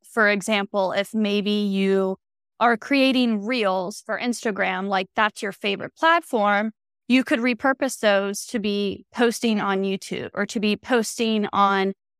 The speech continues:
TikTok or, you know, on another video, short form video platform. And maybe you're not ready to be like, "Okay, I'm gonna, like, be a YouTuber now, and I'm gonna start making, you know, these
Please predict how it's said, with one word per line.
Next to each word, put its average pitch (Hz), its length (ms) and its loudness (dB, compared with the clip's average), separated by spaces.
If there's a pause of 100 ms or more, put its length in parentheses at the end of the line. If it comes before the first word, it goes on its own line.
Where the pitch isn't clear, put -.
TikTok - 560 -2
or, 233 80 2
you 262 100 4
know, 185 240 0
on 226 200 2
another 208 640 0
video, 202 560 2
short - 320 -6
form 196 260 -4
video 185 260 -4
platform. 202 760 0
And 202 320 -2 (380)
maybe 247 280 4
you're 247 220 4
not 233 360 2
ready 214 400 0
to 240 140 -6
be 208 140 -6
like, 180 340 -4
"Okay, 254 320 0
I'm 214 180 2
gonna, 262 160 2
like, 240 200 2 (160)
be 247 180 0
a 262 300 -2
YouTuber 226 420 -4
now, 185 380 0
and 190 80 -4
I'm 202 120 -4
gonna 226 140 -2
start - 480 0
making, 269 500 2
you 262 120 2
know, 240 180 4
these 262 320 -6